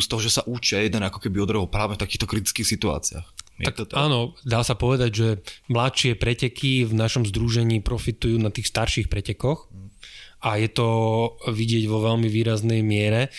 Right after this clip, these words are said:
Speaker 2: že už prvý, prvý, druhý ročník pretekov je schopný byť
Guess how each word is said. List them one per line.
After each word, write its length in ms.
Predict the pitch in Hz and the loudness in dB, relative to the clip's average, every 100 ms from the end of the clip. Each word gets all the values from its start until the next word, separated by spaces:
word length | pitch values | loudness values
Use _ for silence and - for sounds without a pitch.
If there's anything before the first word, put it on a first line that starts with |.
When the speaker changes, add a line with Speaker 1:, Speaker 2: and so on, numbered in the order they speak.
| - - | -12 -6
Speaker 2:
že 480 | - 101 104 107 113 - | -2 0 2 0 -2 0
už 480 | 120 113 107 - - | 2 2 2 -2 -2
prvý, 540 | 127 123 120 107 127 _ - 113 - | -6 -6 -12 -12 -14 _ -12 -12 -6
prvý, 320 | 135 120 110 | -6 -4 -2
druhý 240 | 117 117 | 2 4
ročník 460 | 110 107 - 117 - | 2 0 0 -2 0
pretekov 500 | 104 - - 131 127 | -2 -2 0 2 2
je 80 | 110 | 2
schopný 480 | - 117 107 117 | 0 -4 -2 0
byť 220 | 107 113 | 2 0